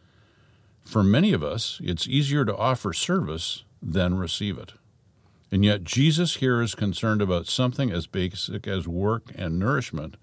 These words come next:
when we are worn down. Even the physical action required to receive food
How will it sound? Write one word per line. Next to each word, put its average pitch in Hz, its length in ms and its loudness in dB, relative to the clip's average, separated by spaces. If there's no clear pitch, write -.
when 101 380 4
we 95 360 2
are 85 360 -2
worn 78 440 -4
down. 67 440 -8
Even 151 240 6
the 110 100 4
physical 160 460 0
action 120 440 0
required 101 600 2
to 98 80 -2
receive 90 560 0
food 90 440 -2